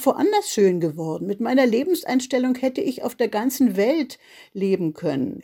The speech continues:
Ich bin jemand, der wahrscheinlich, weil er Menschen gern hat, in der ganzen Welt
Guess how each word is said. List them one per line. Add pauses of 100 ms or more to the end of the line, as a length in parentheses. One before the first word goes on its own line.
(100)
Ich (140)
bin
jemand,
der
wahrscheinlich, (220)
weil
er
Menschen
gern
hat, (320)
in
der
ganzen
Welt